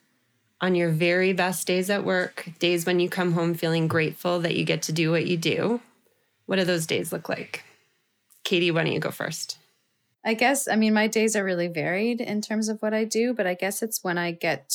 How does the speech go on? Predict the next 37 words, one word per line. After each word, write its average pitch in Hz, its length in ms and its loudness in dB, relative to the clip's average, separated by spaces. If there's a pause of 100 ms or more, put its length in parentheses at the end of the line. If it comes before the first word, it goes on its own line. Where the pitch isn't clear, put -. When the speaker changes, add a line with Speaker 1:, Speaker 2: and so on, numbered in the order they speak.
Speaker 2:
to, 170 640 -2
yeah, 165 220 -4
connect 165 380 -6
with 170 120 -10
people 165 440 -4 (220)
that 170 120 -2
I 160 80 -2
wouldn't 165 240 -4
normally. 160 720 -4
And 156 800 -4 (480)
I 170 80 -10
guess 170 260 -4
it's - 160 -2
really 196 220 0
just 196 240 -2
about 170 240 -2
connection 165 500 -4
for 170 140 -8
me. 156 280 -4
And 175 160 -6
when 170 120 -2
I 170 80 -2
get, 170 220 -4
when 180 140 -4
I'm 170 100 -4
feeling 170 500 -2
like 156 260 -4 (200)
we're 160 680 -4
kind 160 220 -8
of 151 180 -8 (100)
resonating 160 600 -4
together 160 460 -4
and 165 180 -4
creating 151 500 -6
something 151 400 -6
together, 165 480 -4
and 160 320 -4